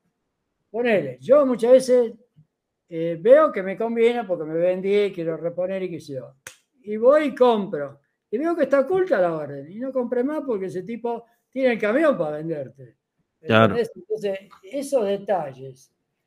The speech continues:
Speaker 1: son de este mercado. ¿Entendés? No, no, no hay. En Estados Unidos no tenés esos detalles, ¿entendés? Es decir,
Speaker 2: Claro.
Speaker 1: son,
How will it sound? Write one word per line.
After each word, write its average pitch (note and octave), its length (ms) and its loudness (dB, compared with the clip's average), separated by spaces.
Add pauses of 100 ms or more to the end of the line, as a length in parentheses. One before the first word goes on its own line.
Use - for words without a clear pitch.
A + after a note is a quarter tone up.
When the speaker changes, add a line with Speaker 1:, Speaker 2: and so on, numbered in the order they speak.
(540)
Speaker 1:
son F4+ 300 -4
de C#4 80 2
este D3+ 180 -4
mercado. B2+ 680 -6 (920)
¿Entendés? F3+ 320 -6
No, E3+ 300 -6
no, D3+ 140 -12
no D3 260 -6
hay. B3+ 240 4
En D3 100 -8
Estados F3 260 -4
Unidos B3+ 220 2
no E3+ 140 -4
tenés C4+ 380 0
esos C#3 260 -12
detalles, C3+ 460 -14
¿entendés? C#3 560 -16 (440)
Es F3 100 -10
decir, G3+ 140 -6
Speaker 2:
Claro. F#3 500 12
Speaker 1:
son, F#2 180 0